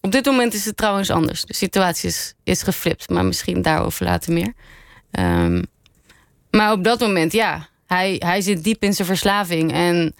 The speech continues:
daarbij hoort dat hij mij niet in mijn geheel kan zien. Altijd. Maar soms wel. Zoals in die scène waarin hij mij, waarin ik over mijn ex vertel, die overlijdt. Daar is hij wel weer even die vader voor me.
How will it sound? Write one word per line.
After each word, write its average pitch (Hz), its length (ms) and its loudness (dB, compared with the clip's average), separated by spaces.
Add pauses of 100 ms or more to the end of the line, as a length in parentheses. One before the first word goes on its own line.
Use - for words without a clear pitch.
(420)
daarbij 170 480 0
hoort 185 300 2
dat 170 180 -2
hij 165 160 2
mij 170 480 -2 (160)
niet 180 340 0
in 196 120 2
mijn 185 120 2
geheel 190 360 0
kan 185 200 -2
zien. 175 400 0 (400)
Altijd. 160 680 -4 (380)
Maar 175 180 2
soms 220 280 2
wel. 175 260 -2
Zoals - 420 -4
in 175 120 2
die 175 120 0
scène 185 320 2
waarin 165 280 0
hij 170 120 2
mij, 165 360 0 (480)
waarin 170 240 2
ik 165 120 0
over 175 200 0
mijn 170 140 2
ex 185 200 -2
vertel, 208 500 -2 (300)
die 208 160 -2
overlijdt. 196 600 -2 (400)
Daar 185 180 4
is 175 120 0
hij 185 100 0
wel 202 140 2
weer 185 120 -2
even - 300 -4
die 170 100 -4
vader 165 360 0
voor 165 260 0
me. 170 180 0